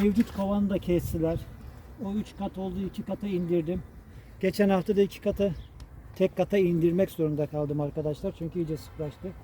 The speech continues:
Yeni ana ara verdim içine. Ee, yani geçen, geçenki bölümü seyrederseniz arkadaşlar, inatlaşmamak için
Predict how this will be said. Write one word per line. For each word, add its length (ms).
Yeni 240
ana 220
ara 200
verdim 340
içine. 280
Ee, 340
yani 300
geçen, 300
geçenki 480
bölümü 200
seyrederseniz 640
arkadaşlar, 640
inatlaşmamak 800
için 240